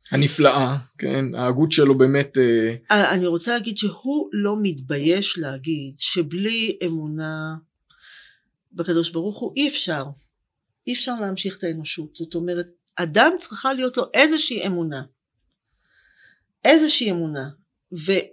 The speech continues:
Speaker 2: והוא יוצא ממש חזיתית נגד החילוניות. עכשיו, תמיד, תמיד תהיה אחרי זה השאלה, אה, עד כמה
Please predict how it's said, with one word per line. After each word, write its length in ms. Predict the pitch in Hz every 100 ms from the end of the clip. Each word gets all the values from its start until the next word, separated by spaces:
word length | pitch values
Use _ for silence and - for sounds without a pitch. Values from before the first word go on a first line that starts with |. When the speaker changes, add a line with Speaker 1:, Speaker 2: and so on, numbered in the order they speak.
| 165
Speaker 2:
והוא 240 | 185 202
יוצא 500 | 180 170 - 285 294
ממש 500 | 277 208 214 269 262
חזיתית 640 | - 220 175 185 277 285 -
נגד 360 | 220 208 202
החילוניות. 1200 | 190 170 175 - 208 175 170 170 202 190 - - _ - - - - -
עכשיו, 300 | - - 196 -
תמיד, 340 | 175 190 98 - -
תמיד 380 | - 190 233 208 -
תהיה 240 | 233 202
אחרי 360 | 202 208 190 185
זה 140 | 180
השאלה, 840 | 165 - 170 151 175 220 196 185 185 _ - - _ -
אה, 960 | 180 170 165 156 156 160 151 156 156 -
עד 140 | 160
כמה 1120 | - 202 196 196 175 170 165 165 160 156 147